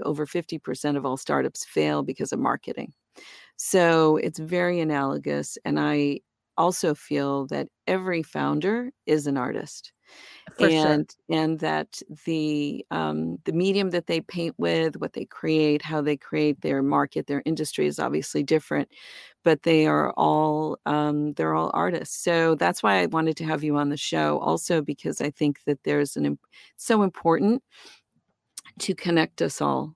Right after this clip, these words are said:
Speaker 1: and in our passions and how we want to transform the world and impact the world in our own way.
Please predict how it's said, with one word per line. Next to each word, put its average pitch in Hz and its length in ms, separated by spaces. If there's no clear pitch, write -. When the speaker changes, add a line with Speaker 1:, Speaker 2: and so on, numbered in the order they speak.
Speaker 1:
and 151 400
in 160 480
our 147 140
passions 151 720
and 151 220
how 156 240
we 160 140
want 151 220
to 139 60
transform 147 580
the 143 100
world 147 440
and 143 140
impact 165 460
the 151 80
world 147 360
in 147 120
our 156 180
own 156 260
way. 147 360